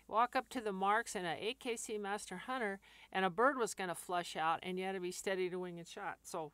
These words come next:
they did a little <laughs> bit of that. I've only done that once in thirty years, but anyway, we did have it one time.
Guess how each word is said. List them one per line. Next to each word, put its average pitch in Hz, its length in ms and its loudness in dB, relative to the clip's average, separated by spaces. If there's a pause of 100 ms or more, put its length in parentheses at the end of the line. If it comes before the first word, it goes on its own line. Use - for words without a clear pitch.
they 185 140 -6
did 240 220 0
a 202 60 2
little 220 300 4
<laughs> 170 80 -2
bit 175 100 4 (380)
of 196 160 4 (200)
that. 165 320 -2 (960)
I've 233 100 6
only 277 220 8
done 240 200 2
that 214 220 8
once 214 320 2
in 165 680 -10
thirty 208 280 4
years, 170 460 -2
but 175 180 -2 (440)
anyway, 220 380 0
we 233 160 -4
did 262 160 0
have 220 140 2
it 180 100 -2
one 196 160 -2
time. 156 340 -8